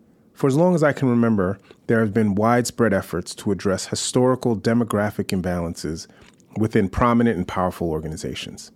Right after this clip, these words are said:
While some progress has been made, the persistence of underrepresentation remains salient. What explains this state of affairs? Well, one train of thought has emerged, which suggests that diversity may be in the eye of the beholder, meaning there is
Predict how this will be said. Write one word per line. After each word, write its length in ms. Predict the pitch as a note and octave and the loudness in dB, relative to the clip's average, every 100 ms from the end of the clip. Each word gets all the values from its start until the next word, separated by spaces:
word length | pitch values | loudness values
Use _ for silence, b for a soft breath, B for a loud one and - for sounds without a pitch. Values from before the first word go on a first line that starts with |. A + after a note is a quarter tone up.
| b b b b b | b b b b b
While 120 | C3 | 0
some 180 | - C#3 | 0 -2
progress 440 | - D#3 C#3+ A#2+ | 0 0 2 0
has 260 | - C3 A#2+ | 0 0 2
been 180 | A#2 G#2+ | 2 2
made, 360 | A2 D#2+ E2+ - b b b | 2 2 -4 -10 b b b
the 80 | - | -6
persistence 680 | - A2 - D#3 - A#2 - | -2 0 0 0 0 0 0
of 100 | A2 | -4
underrepresentation 1120 | F#2+ B2 C3 B2+ A#2+ G#2+ G#2 G2 F#2+ - F#2+ | 0 2 2 2 0 0 0 -2 -2 -2 -2
remains 320 | F#2 G2 G2+ - | 0 0 0 0
salient. 440 | C3 A2 - - b b b b b b b | 0 0 -4 -12 b b b b b b b
What 140 | F#3 G3 | 2 2
explains 500 | - - E3 D3 G#2 | 2 0 2 2 0
this 120 | G2 | -2
state 260 | - F#2+ | 0 0
of 80 | F#2 | 0
affairs? 520 | F#2+ - C3+ D2+ - | -4 -2 -2 -2 -2
Well, 280 | G#2+ A#2 D#3+ _ B B B B | 0 0 0 _ B B B B
one 180 | A2 C#3 | 2 2
train 240 | D3+ C#3+ A#2+ | 4 2 2
of 80 | |
thought 220 | - A2 G#2 | 2 2 2
has 120 | G2+ | 0
emerged, 640 | F#2+ E2+ D#2+ F#2 - - b b | 0 -2 -4 -6 -8 -14 b b
which 160 | A#2+ - | -4 -2
suggests 460 | C3+ A2 B2+ B2 - | 0 2 2 0 0
that 260 | G#2+ G2 - - | 0 -2 -8 -2
diversity 560 | A2+ G#2 C#3 - B2 | 0 2 0 0 0
may 220 | A2+ G#2+ F#2+ | 2 2 0
be 180 | G2 | 0
in 80 | G2 | 0
the 140 | F#2+ F2+ | 0 0
eye 160 | E2+ | -2
of 100 | E2 | -2
the 80 | E2+ | -4
beholder, 540 | G2 A#2 D3 A#2+ D#2 | -4 0 0 0 -4
meaning 400 | E2 F#2+ F#2+ F#3+ - b b b b - | -2 -2 0 -2 -8 b b b b 0
there 200 | C3 C#3+ | 2 2
is 240 | B2 A2 | 0 -6